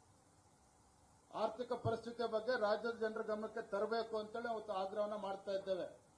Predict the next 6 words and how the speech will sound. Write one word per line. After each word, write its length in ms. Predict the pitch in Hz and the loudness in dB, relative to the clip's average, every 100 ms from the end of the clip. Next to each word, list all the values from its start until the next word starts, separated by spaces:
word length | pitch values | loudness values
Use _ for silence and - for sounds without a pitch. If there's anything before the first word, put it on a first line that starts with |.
| - - - | -20 -20 -4
ಮತ್ತೊಂದು 400 | 285 - 247 240 | -4 2 2 2
ತಾವು 180 | 254 240 | 0 2
ಗಮನಿಸಬೇಕು, 680 | 214 226 220 - 220 214 151 - - - - - - - - - - - | 0 -2 -4 -2 -2 -2 -10 -12 -20 -20 -20 -20 -20 -20 -20 -20 -20 -6
ಲೋಕಸಭಾ 500 | 120 202 220 240 240 | 2 2 4 2 2
ಚುನಾವಣೆ 460 | 226 226 247 254 247 | 2 0 0 0 2
ಬರ್ತದೆ. 640 | 233 - 190 208 226 - | 0 0 4 6 6 0